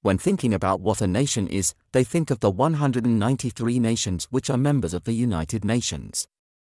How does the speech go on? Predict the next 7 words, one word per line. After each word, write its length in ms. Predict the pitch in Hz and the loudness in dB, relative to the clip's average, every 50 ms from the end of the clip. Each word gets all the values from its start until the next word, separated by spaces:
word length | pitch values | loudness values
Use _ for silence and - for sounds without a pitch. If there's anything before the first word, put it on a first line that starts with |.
| _ _ _ _ _ _ _ _ _ - | _ _ _ _ _ _ _ _ _ 4
There 160 | 127 131 151 | 4 6 6
are 100 | 151 139 | 6 6
also 380 | - 143 185 202 - - 107 107 | 4 4 2 2 2 2 0 0
two 260 | - - 120 110 - | 0 -2 -2 0 2
other 220 | - 127 117 110 | 2 2 2 2
nations, 560 | 101 92 87 85 - - 101 90 95 - - _ _ - | 0 0 -2 -2 -2 -4 -4 -4 -4 -6 -8 _ _ -2
the 100 | - 110 | -2 0